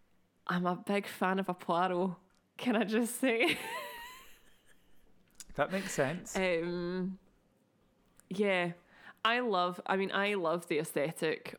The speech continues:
Speaker 1: of the nineteen thirties anyway, and
Speaker 2: Yeah.
Speaker 1: I'm a big hardcore David Suchet fan. I
Speaker 2: Yeah.
Speaker 1: think he is a master of his craft,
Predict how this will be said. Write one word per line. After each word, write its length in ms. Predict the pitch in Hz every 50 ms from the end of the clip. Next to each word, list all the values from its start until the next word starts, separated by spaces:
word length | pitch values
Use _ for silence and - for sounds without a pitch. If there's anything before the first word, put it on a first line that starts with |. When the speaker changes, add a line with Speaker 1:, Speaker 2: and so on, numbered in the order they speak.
| _ -
Speaker 1:
of 480 | 160 160 151 151 151 151 151 143 156 - - - - - - - _ _ _ _ -
the 80 | - 175
nineteen 380 | 160 147 160 - - 151 147
thirties 720 | - 165 151 160 - - 156 147 147 151 - - - - - _ _ _
anyway, 560 | 170 170 165 175 180 147 117 135 143 156 165 - - - - - - - - - _ _ _ -
and 480 | 165 165 156 156 160 156 160 160 - - - -
Speaker 2:
Yeah. 80 | 170
Speaker 1:
I'm 260 | 160 143 156 165 156 156
a 160 | 160 156 151 165 - _ _ _ _ _
big 200 | - 175 156 151
hardcore 760 | - - - 185 160 151 151 - - - 165 151 143 143 - -
David 240 | - 160 143 147 -
Suchet 320 | - 151 165 - 175 175 170
fan. 340 | 151 117 113 127 139 156 - _ _ _ _ _ _ _ _ _ _ - - - - - -
I 120 | 156 165
Speaker 2:
Yeah. 160 | 156 139 127
Speaker 1:
think 200 | 127 147 - - -
he 180 | - 160 156
is 380 | 147 156 156 - - - - - - _ _ _ _ _ _ - - -
a 60 | - 180
master 640 | 170 175 208 233 - - - 156 127 95 165 165 - - - -
of 100 | 160 -
his 140 | 160 -
craft, 400 | - - 135 139 170 - - -